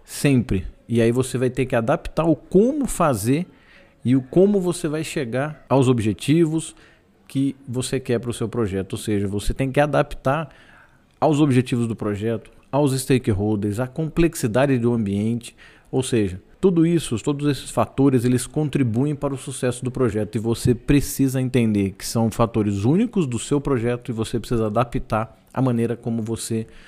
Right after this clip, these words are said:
vai gerenciar o pro-, seu projeto. Importante ressaltar, o sucesso de um projeto, ele vai ser baseado na adaptação ao seu contexto único.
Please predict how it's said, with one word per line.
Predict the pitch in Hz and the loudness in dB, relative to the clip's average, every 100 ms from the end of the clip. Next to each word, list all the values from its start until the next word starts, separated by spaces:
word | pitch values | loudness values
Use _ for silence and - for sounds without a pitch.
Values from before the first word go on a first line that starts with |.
| - - | -20 -4
vai | 113 | -2
gerenciar | 110 113 113 - 107 | 0 0 -2 -2 -4
o | |
pro-, | 101 113 | -4 -6
seu | - | -4
projeto. | 107 120 101 92 - - | -4 -2 -2 -4 -8 -14
Importante | 117 160 156 165 165 | 0 2 2 0 -2
ressaltar, | 147 147 120 117 | -4 -4 -2 0
o | 120 | 0
sucesso | - 151 - 160 156 139 | -2 -4 0 0 0 -2
de | 127 | -2
um | |
projeto, | 123 110 131 139 | -2 0 -2 -2
ele | 117 | -4
vai | 98 127 139 | -4 -4 -4
ser | 131 - 123 120 | -4 -4 -2 0
baseado | 120 113 104 104 110 113 120 - - - | 0 0 0 0 0 -4 -8 -12 -20 -8
na | 113 127 156 165 | -2 -2 -2 -2
adaptação | 143 131 - 120 - 120 127 | 0 -2 -2 -4 -4 -6 -6
ao | 127 135 139 | -4 -4 -4
seu | - 143 | -4 -4
contexto | 143 123 127 131 - | -4 -4 -2 -2 0
único. | 123 117 107 98 - | 2 2 2 -2 -10